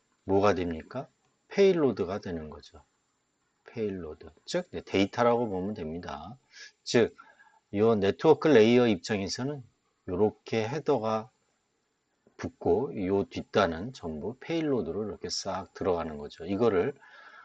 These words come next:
어, 인캡슐레이션이라는, 예, 용어를 사용합니다. 우리 그 약을, 야-,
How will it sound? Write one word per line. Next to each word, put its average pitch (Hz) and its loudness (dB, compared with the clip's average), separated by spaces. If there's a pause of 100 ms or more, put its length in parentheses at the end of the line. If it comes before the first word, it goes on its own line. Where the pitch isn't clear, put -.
(140)
어, 82 -12 (340)
인캡슐레이션이라는, 120 0
예, 80 -12
용어를 87 -4
사용합니다. 104 -12 (440)
우리 120 2
그 113 0
약을, 107 6 (640)
야-, 107 4